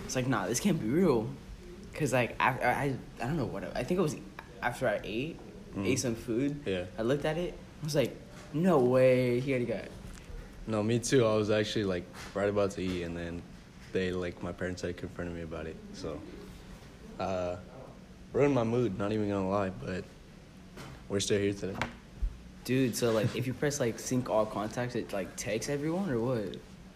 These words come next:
Speaker 2: No, so basically, like, anyone on your contacts, you can go to a connected, like,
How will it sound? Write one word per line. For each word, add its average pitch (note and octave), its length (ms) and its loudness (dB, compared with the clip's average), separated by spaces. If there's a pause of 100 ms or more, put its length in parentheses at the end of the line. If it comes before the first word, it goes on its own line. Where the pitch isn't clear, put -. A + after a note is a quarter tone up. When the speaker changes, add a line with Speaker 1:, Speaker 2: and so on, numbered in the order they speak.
(400)
Speaker 2:
No, G2+ 220 2
so G2+ 240 0
basically, G#2 640 0
like, F2+ 240 -2 (1040)
anyone A2+ 260 2
on G#2+ 140 2
your F#2+ 100 0
contacts, G2 840 -4
you - 60 -10
can G2+ 180 -2
go F#2+ 300 0
to F#2 340 -4
a F2 40 -6
connected, F#2 640 -4
like, E2+ 200 -6